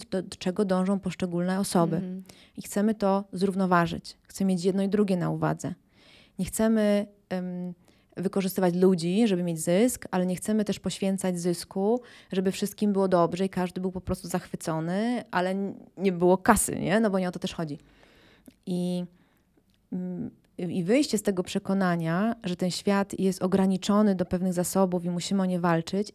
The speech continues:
Speaker 1: jest bardzo
Speaker 2: Mhm.
Speaker 1: trudnym krokiem. I to się tak wydaje i ja często widzę, że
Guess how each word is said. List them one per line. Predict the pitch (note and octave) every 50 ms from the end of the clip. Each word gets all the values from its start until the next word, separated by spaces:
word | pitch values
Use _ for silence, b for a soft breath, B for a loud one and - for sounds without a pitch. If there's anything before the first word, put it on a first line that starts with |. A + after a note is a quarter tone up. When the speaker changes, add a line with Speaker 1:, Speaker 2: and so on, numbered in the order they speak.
| -
Speaker 1:
jest | F#3 F3 F3+ F3+
bardzo | F#3 G3 G#3 A3+ A3+ G#3 A3+
Speaker 2:
Mhm. | G#3+ A3+
Speaker 1:
trudnym | A3+ G3 F#3+ - F#3 F#3 F3+ F#3 F#3+ F#3+ F#3+ _ _ -
krokiem. | - G3 F#3 - E3+ E3 E3+ E3+ - _ _ B B B B B B B B B B B B B B
I | - G3
to | A#3
się | G#3+ B3+
tak | A#3+ A3+ G3+
wydaje | F#3+ G3+ F#3 F#3 F3+ F3 E3+ F3 F3+ G3+ A#3+ C#4+ F4+ - _ _ _ _ _ -
i | - G3+ G3+ G3+ G3+
ja | G3+ G3+
często | - A#3 G#3 A3 G#3+ G3
widzę, | G#3 A3+ G3+ G#3+ G3+
że | F#3+ G#3 G3+ G3